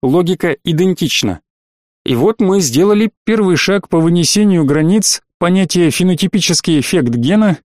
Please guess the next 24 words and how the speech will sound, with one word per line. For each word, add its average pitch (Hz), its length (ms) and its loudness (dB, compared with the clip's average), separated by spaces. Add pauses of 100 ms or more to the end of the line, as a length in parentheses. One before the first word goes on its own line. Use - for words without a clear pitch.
(140)
за 156 320 -2
пределы 160 480 0
индивидуального 143 760 0
организма. 143 580 -2 (520)
Этот 170 240 -4
шаг 156 280 0
был 156 180 2
нетрудным, 139 720 0 (140)
поскольку 147 460 -2
мы 160 160 2
уже 143 180 0
подготовили 147 600 0
себя 147 260 0
к - 80 -6
нему, 160 380 0 (180)
осознав 165 640 -2
тот 139 220 -4
факт, - 340 -6
что 127 360 -2
даже 143 300 0
нормальные 151 720 0
внутренние 139 600 0
фенотипические 143 880 -2
эффекты - 480 -4